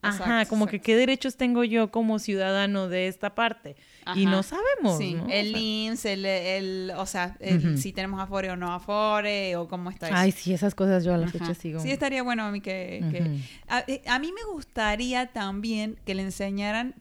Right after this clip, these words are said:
Speaker 2: tipo, como una clasecita de agronomía. O sea, por ejemplo, pare-, ¿vas a plantar tus tomates?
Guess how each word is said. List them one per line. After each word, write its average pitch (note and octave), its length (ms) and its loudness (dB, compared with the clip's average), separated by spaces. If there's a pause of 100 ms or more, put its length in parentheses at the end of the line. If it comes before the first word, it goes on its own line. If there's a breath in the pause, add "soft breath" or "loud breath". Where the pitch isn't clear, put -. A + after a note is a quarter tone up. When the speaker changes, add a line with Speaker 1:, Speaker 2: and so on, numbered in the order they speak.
Speaker 2:
tipo, C4+ 300 -4
como C4 220 -4
una D4 140 0
clasecita B3+ 460 -2
de A#3 60 2
agronomía. F#3 560 -2
O - 20 -6
sea, F#3+ 160 -6
por G3+ 100 -8
ejemplo, G#3+ 220 -4 (400)
pare-, G#3 300 -2 (120)
¿vas B3 200 -2
a C4 60 -4
plantar A#3 280 -4
tus - 140 -8
tomates? A3 580 -8